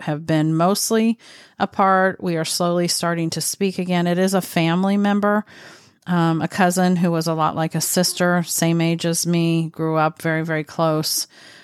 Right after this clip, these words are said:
Um, but we are barely in contact now. It's definitely kind of a family check-in. We have alluded to the fact that we should talk more at some point, but I,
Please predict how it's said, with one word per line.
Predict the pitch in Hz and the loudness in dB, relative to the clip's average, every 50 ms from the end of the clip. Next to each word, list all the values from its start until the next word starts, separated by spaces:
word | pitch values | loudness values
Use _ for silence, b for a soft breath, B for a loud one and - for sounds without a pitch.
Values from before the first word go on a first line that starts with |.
| B B B | B B B
Um, | - 185 170 165 170 165 160 156 156 160 160 156 _ _ B B B B B B | -2 0 0 2 2 2 0 0 0 -2 -4 -6 _ _ B B B B B B
but | - 185 190 180 | -2 0 0 2
we | 175 185 185 180 | 2 2 2 2
are | 180 170 165 165 165 165 160 151 151 B B B | 4 4 4 2 2 0 0 -4 -6 B B B
barely | - 175 170 180 185 185 208 220 226 220 214 | -10 -4 0 2 4 4 4 4 4 4 2
in | 208 | 2
contact | 208 208 - 190 185 180 185 - 180 175 175 - | 0 0 0 0 2 2 0 0 0 -2 -2 0
now. | 180 170 170 170 170 170 170 170 | 0 0 2 2 2 2 2 0
It's | 156 160 165 - - - | 0 -2 -4 -4 -4 -4
definitely | - - 170 170 - - 180 175 170 170 | 0 0 0 0 0 -2 0 0 0 0
kind | - - 170 170 165 | 0 -2 0 0 2
of | 165 156 | 0 0
a | 147 | -2
family | - - - 170 165 165 165 160 147 | -4 -6 -4 -2 0 0 0 0 -2
check-in. | - - - - 196 190 - - 185 180 180 180 180 175 175 B B B B B B B B B B B - | -2 -4 -2 -2 -2 -2 0 0 0 2 2 2 2 0 -2 B B B B B B B B B B B -2
We | 175 175 | 0 2
have | 170 170 160 160 | 2 2 2 2
alluded | 160 160 165 165 170 175 185 180 175 | 0 0 2 2 2 2 2 0 0
to | - 185 | 0 0
the | 170 175 | 0 0
fact | 170 - 170 165 170 - - | 0 2 2 2 2 2 -2
that | - - | -2 0
we | 160 160 | 0 0
should | - - 156 156 | 0 -2 -2 -2
talk | - - 165 160 165 - | 0 0 0 0 0 0
more | 170 170 165 170 | 0 0 2 2
at | 165 - | 2 0
some | - - 165 165 165 | 0 0 0 0 -2
point, | - - 175 165 160 165 165 156 - | -2 -2 -2 0 2 2 0 0 0
but | 175 170 - - | -2 -4 -4 -2
I, | 175 180 185 190 196 190 | -2 0 0 0 0 -2